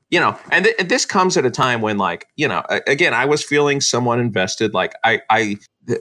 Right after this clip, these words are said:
the scene where he goes to her before she's about to have her surgery was kind of a nice scene. I was like, "Okay, like, you know, m-, maybe you can get me on board here." And then it takes me out of it.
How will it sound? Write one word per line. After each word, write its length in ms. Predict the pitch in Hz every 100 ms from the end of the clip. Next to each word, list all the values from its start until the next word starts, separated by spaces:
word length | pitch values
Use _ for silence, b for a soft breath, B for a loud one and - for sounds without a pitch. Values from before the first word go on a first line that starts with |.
| -
the 180 | 107 113
scene 300 | - 113 113
where 100 | 113
he 120 | 110
goes 340 | 101 95 101
to 100 | 110
her 220 | 101 98
before 340 | 95 98 98 95
she's 220 | - 95
about 220 | 95 95
to 60 | 117
have 140 | 95
her 120 | 110
surgery 580 | 110 - 92 90 87 104
was 160 | 120 -
kind 240 | - 92
of 80 | 101
a 40 |
nice 300 | 107 104 120
scene. 260 | - 101 104
I 80 | 110
was 100 | 117
like, 220 | 101 -
"Okay, 500 | 101 - 104 98 104
like, 320 | 104 92 95 -
you 100 | 104
know, 160 | 95 87
m-, 240 | 90 107
maybe 340 | 104 101 104 120
you 180 | 117
can 100 | 120
get 160 | 113 104
me 80 | 110
on 140 | 110
board 260 | 101 98 90
here." 220 | 98 98
And 100 | 127
then 120 | 135
it 80 | 110
takes 240 | 113 113 -
me 80 |
out 100 | 64
of 40 | -
it. 140 | _